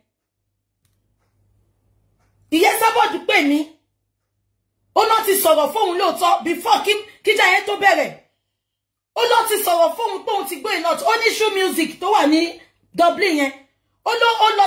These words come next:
sí church yẹn kó sọ fóun bó jẹ́ rọ́ bójò tó èmi ò mọ̀. Ó ní gbogbo nǹkan tí mo sọ pátá òótọ́ ni. Ó ní ṣé kóun dá sí?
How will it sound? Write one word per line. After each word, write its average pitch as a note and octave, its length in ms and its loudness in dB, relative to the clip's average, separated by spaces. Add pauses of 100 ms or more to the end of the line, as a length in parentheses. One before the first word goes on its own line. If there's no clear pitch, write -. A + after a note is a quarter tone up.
sí A4 120 -6
church G4+ 240 0
yẹn D#4 180 0
kó F#4+ 120 -2
sọ E4 180 -4
fóun D4 360 -6
bó D#4 100 -6
jẹ́ D#4+ 160 0
rọ́ E4 120 2
bójò E4 280 0
tó D4+ 60 2
èmi C4 180 2
ò A3 80 -4
mọ̀. A#3 260 -10 (1080)
Ó - 100 4
ní A#4 120 4
gbogbo G#4 280 2
nǹkan F#4+ 220 0
tí G#4+ 60 -8
mo G4+ 120 -4
sọ F#4 140 -2
pátá G#4 360 0
òótọ́ D4 260 -2
ni. C#4 100 -6
Ó - 200 -8
ní A#4+ 100 -2
ṣé A#4 260 -6
kóun F4 360 -4
dá E4+ 280 0
sí? D4+ 80 -10